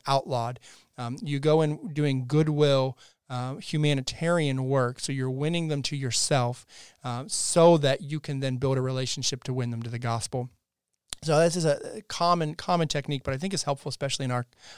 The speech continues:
our current, uh, day and age. And then the second question about sharing the gospel i-, is this. What are your best recommendations for missions and continued relationship with those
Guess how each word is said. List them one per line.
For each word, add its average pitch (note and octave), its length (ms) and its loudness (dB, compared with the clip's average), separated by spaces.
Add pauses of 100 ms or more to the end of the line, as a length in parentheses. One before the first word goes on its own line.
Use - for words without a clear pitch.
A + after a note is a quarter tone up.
(180)
our C#3+ 140 8
current, B2+ 420 0 (360)
uh, A#2 100 2 (140)
day C3+ 240 6
and B2 180 0
age. B2+ 400 -2 (380)
And F#3+ 120 8
then A3+ 120 10
the F#3+ 80 6
second D4+ 320 2
question D3 320 2
about C3+ 240 0
sharing C#3+ 320 2
the C3+ 80 0
gospel C3 500 -2
i-, C3+ 180 -6
is C3 200 -8
this. C3+ 280 -2
What D#3+ 260 2
are G3+ 200 6
your D#3 240 -2
best D3 220 0
recommendations C3+ 640 -2
for - 160 -6
missions C3+ 480 0
and C3 120 -4
continued C#3 460 -4
relationship B2+ 680 -6
with B2 160 -8
those C3 360 -6